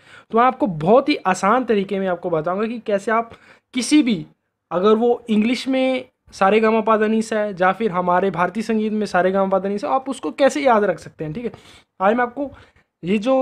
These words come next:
स्केल बताऊंगा होते क्या हैं, ठीक है। तो पूरा इस वीडियो को लास्ट तक देखिएगा, ठीक है। देखिए, सबसे पहली बात मैं आपको पेपर के माध्यम से बताऊंगा।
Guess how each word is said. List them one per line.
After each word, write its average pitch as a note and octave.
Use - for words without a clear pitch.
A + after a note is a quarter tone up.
स्केल B3+
बताऊंगा A3+
होते A3+
क्या F#3
हैं, C#3
ठीक A#3
है। D3+
तो F3
पूरा A#3
इस B3+
वीडियो A#3+
को A#3+
लास्ट F3
तक G#3+
देखिएगा, D#3
ठीक C4
है। D4
देखिए, D4
सबसे C4
पहली B3
बात G3+
मैं A#3+
आपको A#3+
पेपर G3+
के G3
माध्यम F3+
से F#3
बताऊंगा। E3